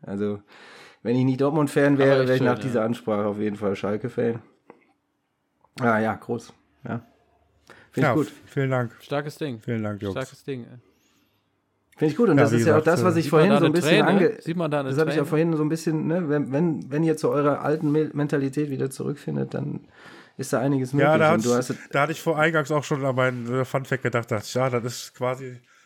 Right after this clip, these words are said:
Speaker 3: mein Fun-Fact, den der Kevin da so ein bisschen runterrasselt. <laughs>
Speaker 1: Ja, das ist, das ist aber
Speaker 2: Mhm.
Speaker 1: auch wirklich so.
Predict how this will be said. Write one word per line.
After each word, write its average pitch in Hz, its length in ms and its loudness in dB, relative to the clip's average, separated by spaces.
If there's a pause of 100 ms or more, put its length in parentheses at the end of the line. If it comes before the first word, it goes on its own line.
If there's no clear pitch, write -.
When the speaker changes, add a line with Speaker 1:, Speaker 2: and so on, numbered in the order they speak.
(100)
Speaker 3:
mein 117 180 -4
Fun-Fact, 127 400 -2
den 107 60 0
der 98 100 -2
Kevin 101 260 -2
da 98 100 -2
so 104 80 -8
ein 104 40 -8
bisschen 107 200 -8
runterrasselt. 107 720 -6 (100)
<laughs> - 140 -14
Speaker 1:
Ja, 156 400 2
das 156 160 0
ist, - 340 -8
das 143 120 -4
ist 180 140 -4
aber 151 180 2
Speaker 2:
Mhm. 123 60 -2
Speaker 1:
auch 135 40 -6
wirklich 156 280 -4
so. 92 220 -8